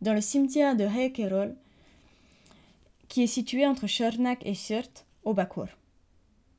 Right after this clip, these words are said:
Mais cette semaine, nous avons reçu quand même quelques bonnes nouvelles. D'abord, des nouvelles de résistance. Dans la prison de Antalya, donc, qui est une grande ville du sud, les femmes kurdes prisonnières ont entamé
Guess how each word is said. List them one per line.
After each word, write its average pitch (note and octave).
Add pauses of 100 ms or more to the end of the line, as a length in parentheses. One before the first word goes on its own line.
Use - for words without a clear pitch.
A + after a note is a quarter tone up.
(920)
Mais C#4+
cette F#4+
semaine, C#4
nous C4
avons A3
reçu G#3+
quand A3+
même G3
quelques B3
bonnes G3
nouvelles. G3 (1500)
D'abord, C4
des A3+
nouvelles B3
de G#3+
résistance. G3+ (400)
Dans A3+
la A#3+
prison C4+
de C4
Antalya, B3
donc, F3
qui F#3+
est -
une F3+
grande G3+
ville A#3+
du G3
sud, - (600)
les G#3+
femmes C4+
kurdes C4
prisonnières B3
ont A3
entamé B3